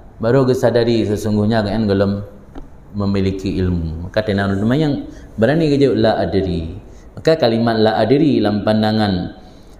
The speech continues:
uh, ulama-ulama, ulama besar,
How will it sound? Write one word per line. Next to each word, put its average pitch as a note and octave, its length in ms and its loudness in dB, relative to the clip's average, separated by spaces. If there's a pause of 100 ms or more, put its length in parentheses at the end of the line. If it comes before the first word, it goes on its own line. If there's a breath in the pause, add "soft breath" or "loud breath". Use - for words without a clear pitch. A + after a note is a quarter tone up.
(140)
uh, G2+ 320 0
ulama-ulama, G#2 760 2 (440)
ulama G#2+ 300 0
besar, D#3 320 2